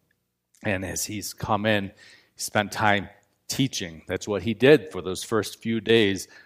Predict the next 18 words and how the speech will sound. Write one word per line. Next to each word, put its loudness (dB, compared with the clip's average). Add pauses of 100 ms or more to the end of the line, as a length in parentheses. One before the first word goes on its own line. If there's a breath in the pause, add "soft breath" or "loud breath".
(240 soft breath)
of 4
Passion 4
Week. -16 (600)
Teaching, 0 (480 loud breath)
and 0
his 0
teaching, 0 (220 soft breath)
let's 4
just 0
say, 6 (400 soft breath)
uh, 2
Jesus -2
didn't -2 (200)
soft 4
pedal 0 (100)
much. -2 (920)
He 2
spoke, 2